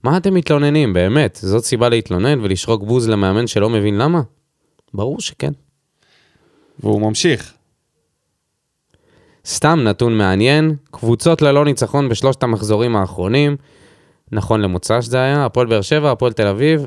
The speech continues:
Speaker 1: ומ"ס אשדוד. שזה אומר שאפילו לנוף הגליל, מכבי פתח תקווה, הפועל ירושלים ובית"ר ירושלים, יש יותר נקודות מהפועל באר שבע בשלושת המחזורים האלה.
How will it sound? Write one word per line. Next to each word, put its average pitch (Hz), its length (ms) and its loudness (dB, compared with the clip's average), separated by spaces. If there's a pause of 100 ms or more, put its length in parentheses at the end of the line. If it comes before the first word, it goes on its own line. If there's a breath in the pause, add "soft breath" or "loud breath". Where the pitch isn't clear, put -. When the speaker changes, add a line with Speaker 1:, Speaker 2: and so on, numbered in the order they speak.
Speaker 1:
ומ"ס 98 580 -4 (300)
אשדוד. 90 360 -8 (380 soft breath)
שזה 98 200 -2
אומר 117 240 2
שאפילו 151 460 0
לנוף 113 320 0
הגליל, 113 480 2
מכבי 123 320 -2
פתח 101 160 -8
תקווה, 110 300 -2
הפועל 123 240 0
ירושלים 98 480 -2
ובית"ר 98 260 0
ירושלים, 101 400 0
יש 95 120 -4
יותר 139 220 0
נקודות 113 380 0
מהפועל 107 300 -2
באר 104 160 0
שבע 87 260 -4 (560 loud breath)
בשלושת - 340 -4
המחזורים 120 500 -2
האלה. 120 200 -2